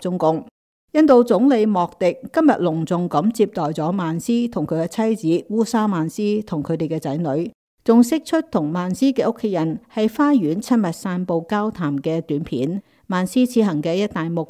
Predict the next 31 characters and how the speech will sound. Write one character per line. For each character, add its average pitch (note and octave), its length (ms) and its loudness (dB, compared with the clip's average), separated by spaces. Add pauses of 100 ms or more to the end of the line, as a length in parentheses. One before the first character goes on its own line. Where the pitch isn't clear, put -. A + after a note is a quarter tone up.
的 A3+ 120 0 (280)
就 B3+ 140 0
係 B3 120 4
為 A3+ 220 2
咗 G#3+ 240 0
推 D#4+ 260 -2
動 F3 320 -2
美 E3+ 180 0
印 F#3 160 -2 (140)
貿 D#3+ 140 -2
易 D#3 140 -6
談 C#3+ 280 -6
判， F3 320 0 (220)
因 G#3 160 -2
為 E3+ 220 2
印 G3+ 260 0
度 F3 240 0
同 D#3+ 260 -2
好 D#3+ 220 -2
多 A3+ 160 0
國 G3+ 220 0
家 G#3 160 0
唔 E3 120 0
同， F3 320 -2 (280)
印 C4 200 4
度 A3+ 220 2
喺 G3+ 160 0
雙 D4+ 260 0
邊 D4+ 160 4
貿 F3 160 4
易、 D#3+ 220 0